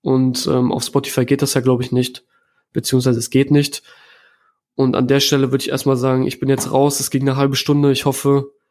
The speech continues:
du konntest viel mitnehmen. Und ich freue mich, dich hier demnächst bei der nächsten Folge zu begrü-, äh, begrüßen zu dürfen bei Digital Growth.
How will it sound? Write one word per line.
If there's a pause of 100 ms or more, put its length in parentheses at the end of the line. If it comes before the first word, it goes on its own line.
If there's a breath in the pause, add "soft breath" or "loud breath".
du
konntest
viel
mitnehmen. (360)
Und
ich
freue
mich,
dich
hier (640 soft breath)
demnächst
bei
der
nächsten
Folge
zu
begrü-,
äh,
begrüßen
zu
dürfen
bei
Digital
Growth.